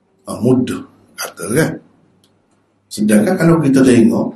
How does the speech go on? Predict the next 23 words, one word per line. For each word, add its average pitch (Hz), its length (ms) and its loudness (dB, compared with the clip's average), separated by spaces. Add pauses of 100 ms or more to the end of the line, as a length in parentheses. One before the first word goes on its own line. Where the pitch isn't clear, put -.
(100)
kitab-kitab - 720 -4
ni, - 80 -8 (560)
tidak 180 360 -6
begitu. - 440 -4 (1400)
Tidak 120 240 0
semestinya 135 560 0
kalau 110 160 -2
seseorang 113 720 2
tu - 240 -8 (320)
tak 127 200 0
ada 131 120 4
dalam 123 240 4
kitab 117 400 -2
tu, 123 80 -10
maknanya 127 320 2
pengarang 123 560 2
dia 120 240 0
anggap 131 320 -6
tidak 135 240 -4
bagus. 208 400 0 (1300)
Tak - 160 -2
mesti, - 320 -6
tak 202 80 -2